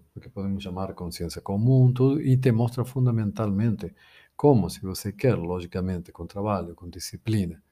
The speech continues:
con un esfuerzo, ¿no? Expandir esa conciencia por caminos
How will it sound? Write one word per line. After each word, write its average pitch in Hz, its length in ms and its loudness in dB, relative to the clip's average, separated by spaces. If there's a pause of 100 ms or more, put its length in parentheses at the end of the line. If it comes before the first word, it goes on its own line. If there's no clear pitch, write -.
(340)
con 87 80 -4
un 95 140 -2
esfuerzo, 101 600 -2 (220)
¿no? 98 200 -2 (340)
Expandir 104 640 4
esa 127 200 2
conciencia 107 800 -2 (640)
por 107 180 4
caminos 95 600 0